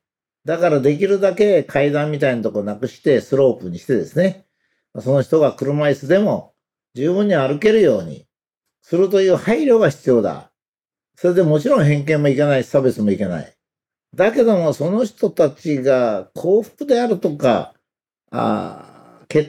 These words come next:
点がないとか言うとですね、ちょっと言い過ぎになって、かえって物事が複雑になると思いますね。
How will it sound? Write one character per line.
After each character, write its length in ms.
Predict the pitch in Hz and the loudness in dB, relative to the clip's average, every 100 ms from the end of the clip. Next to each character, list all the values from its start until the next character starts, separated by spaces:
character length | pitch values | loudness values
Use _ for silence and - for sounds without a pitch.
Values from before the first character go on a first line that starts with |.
| - - | -6 0
点 240 | 233 226 | 2 4
が 120 | 165 | 2
な 200 | 151 190 | 2 2
い 260 | 208 180 _ _ _ | 0 -2 _ _ _
と 140 | 165 | -6
か 160 | 147 147 | -2 0
言 280 | 147 156 165 | 2 2 0
う 80 | |
と 120 | 160 202 | 0 0
で 120 | 139 | 0
す 100 | 131 | -2
ね、 80 | 226 | -4
ち 80 | |
ょ 60 | 180 | -2
っ 20 | |
と 60 | 156 | 0
言 160 | 156 | 0
い 20 | 160 | -2
過 80 | |
ぎ 140 | 202 196 | -4 -2
に 80 | 196 | 0
な 140 | 202 | 0
っ 120 | 180 | 0
て、 160 | - 117 | -2 -2
か 160 | - 208 | -2 -2
え 80 | 285 | -2
っ 40 | |
て 520 | 208 _ - 226 160 | -4 _ 0 4 4
物 240 | 123 131 147 | 2 0 0
事 240 | 131 143 | 0 0
が 160 | 143 131 | 0 -2
複 160 | - | -4
雑 220 | 143 180 170 | -2 0 0
に 100 | 233 | -2
な 100 | 240 | -2
る 60 | |
と 80 | 185 | -2
思 100 | 113 | 0
い 60 | 107 | 0
ま 100 | 104 | -2
す 140 | - | 0
ね。 280 | 147 151 | -2 -2